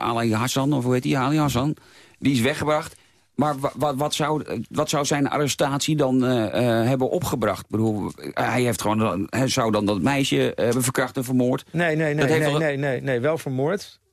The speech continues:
Speaker 2: Maar of verkracht, dat is natuurlijk weer heel iets anders. Het beeld wat ontstaat is dat er dus, eh, in opdracht van bepaalde, eh, hoog-, hoogwaardigheidsbekleders, perverts,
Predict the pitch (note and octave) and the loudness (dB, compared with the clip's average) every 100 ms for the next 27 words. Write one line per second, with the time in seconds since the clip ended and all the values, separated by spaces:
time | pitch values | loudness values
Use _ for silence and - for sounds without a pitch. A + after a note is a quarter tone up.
0 | _ - C3 C#3 - B2+ D#3+ E3+ D#3 C3+ | _ -8 -6 -4 -6 -4 -4 -2 -4 -4
1 | D3+ C3+ C#3+ C#3+ C3 D#3+ C#3 D3 - - | -4 0 0 0 0 -2 0 -2 -4 -8
2 | _ _ _ - A#2 B2+ E3+ D#3 D3+ B2+ | _ _ _ -8 -2 0 0 0 -4 -4
3 | - C#3+ F3+ - D3+ C#3+ C#3+ C3+ C3+ B2+ | -2 -2 -2 -2 -4 -2 -4 -2 -2 -2
4 | A#2+ - - B2+ A#2+ A#2+ - B2 - D#3+ | -2 -4 -2 0 2 0 0 -2 -2 -2
5 | D3 B2+ B2 - - - - - B2 A2+ | -2 -2 -4 -10 -20 -20 -12 -6 -4 -4
6 | C3 A#2 A2 A2 G#2 - _ _ _ _ | -2 -2 0 0 -2 -6 _ _ _ _
7 | _ _ _ _ _ _ - A#2+ A#2 A2+ | _ _ _ _ _ _ -4 -2 0 0
8 | G#2 G2+ G2+ C3+ B2 A2+ B2+ B2+ B2+ D#3 | 0 -2 -2 -2 -2 -4 -4 0 0 -2
9 | E3+ D#3 - D#3 D#3 D#3 D3 - D#3 D#3+ | -2 -4 -4 -4 -2 0 -4 -4 -2 0
10 | D#3 E3 G3+ - - | 0 0 -2 -6 -12